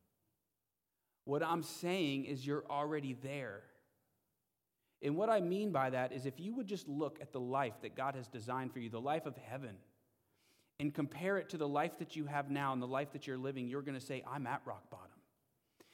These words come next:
And that, that is not said to bring you shame or guilt. It is said to make you realize there's only one way to go up, one way to go from here, and it is up. So you reach out for God.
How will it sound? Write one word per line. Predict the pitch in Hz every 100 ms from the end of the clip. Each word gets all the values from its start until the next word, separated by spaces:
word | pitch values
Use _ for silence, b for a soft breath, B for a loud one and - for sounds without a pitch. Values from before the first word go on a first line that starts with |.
| B 151
And | 151
that, | 185 214 196 -
that | 156 190 220
is | 180
not | 196 185 -
said | - 196 185 160
to | 170
bring | 139 165 156
you | 160 147
shame | - - 160 175 180 175
or | 156
guilt. | 123 160 139 - - - - _ b b b b b
It | 190
is | 196 160
said | - - 208 214 175
to | 185
make | 175 170 175
you | 165
realize | 175 196 170 143 151 B B B -
there's | 147 165 160 160
only | 175 196 196
one | 170 160 170
way | 165 156
to | 156
go | 135 135 -
up, | 143 - - - _ -
one | 143 185
way | 180
to | 165
go | 165
from | 160 123
here, | 127 -
and | 123
it | 127
is | 117 135
up. | 135 - - _ _ _ _ _ _ _ _ _ _ _ _ _ _ _ _ _ -
So | 127
you | 123
reach | 117 117
out | 101
for | 120
God. | 143 113